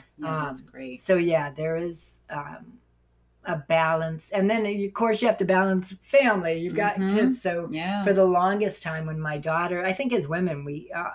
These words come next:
Speaker 2: also have it a little rougher. Um, you know, because generally, and that's not every family, but generally, you know, the mother is a little more involved in the rearing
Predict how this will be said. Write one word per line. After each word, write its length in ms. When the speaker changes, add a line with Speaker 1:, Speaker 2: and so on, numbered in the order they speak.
Speaker 2:
also 280
have 180
it 60
a 80
little 280
rougher. 460
Um, 480
you 160
know, 380
because 720
generally, 800
and 160
that's 260
not 400
every 300
family, 480
but 160
generally, 720
you 200
know, 380
the 160
mother 920
is 380
a 60
little 480
more 380
involved 520
in 100
the 100
rearing 540